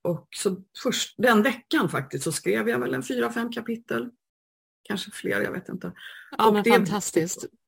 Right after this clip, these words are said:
Speaker 1: Ja, och det blev ju den här longingforlove punkt se då, till slut, som kom ut förra året.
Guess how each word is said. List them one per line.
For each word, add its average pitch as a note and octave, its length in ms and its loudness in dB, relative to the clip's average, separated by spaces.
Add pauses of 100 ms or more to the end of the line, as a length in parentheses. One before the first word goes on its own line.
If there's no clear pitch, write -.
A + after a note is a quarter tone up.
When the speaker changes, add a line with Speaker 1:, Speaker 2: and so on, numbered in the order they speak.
(360)
Speaker 1:
Ja, A#3+ 440 6
och B3 100 8
det C4 140 8
blev G#3 240 10
ju F3+ 120 8
den D3 80 4
här D#3 120 4
longingforlove C#3 880 -2
punkt - 340 -4
se - 240 -2
då, - 220 -8 (320)
till - 100 -12
slut, - 260 -6
som D#3+ 180 0
kom D3 200 -2
ut B2+ 180 -2 (300)
förra F#3 260 6
året. - 300 -2